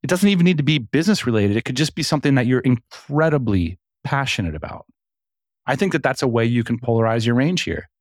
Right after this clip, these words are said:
You can say, "You know what? Screw business. Screw the price tag. I'm just gonna go do something that I believe in." I think that that's another way you can polarize this range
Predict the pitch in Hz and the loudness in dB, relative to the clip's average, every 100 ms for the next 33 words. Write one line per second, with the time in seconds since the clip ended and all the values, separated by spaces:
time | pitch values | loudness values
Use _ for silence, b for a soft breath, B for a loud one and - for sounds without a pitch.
0 | _ _ - 139 151 170 165 196 226 233 | _ _ -8 -4 0 2 2 2 0 -2
1 | - - 202 156 82 71 - - 214 247 | -6 0 0 2 -2 -4 -10 -4 2 4
2 | 226 - 101 85 - 71 55 _ _ _ | 2 -4 -6 -8 -8 -8 -8 _ _ _
3 | - 170 208 - 170 147 143 147 147 131 | -2 2 2 2 0 2 2 0 -2 0
4 | 131 110 117 117 104 95 104 85 67 73 | 2 2 0 -2 0 2 0 0 -6 -8
5 | _ _ _ _ 127 147 131 117 117 113 | _ _ _ _ -4 -2 0 0 0 0
6 | 113 113 107 104 107 110 104 113 107 107 | 0 0 0 0 0 -2 -4 -2 0 0
7 | 104 104 101 104 104 147 190 | 0 -2 -4 -2 0 0 -2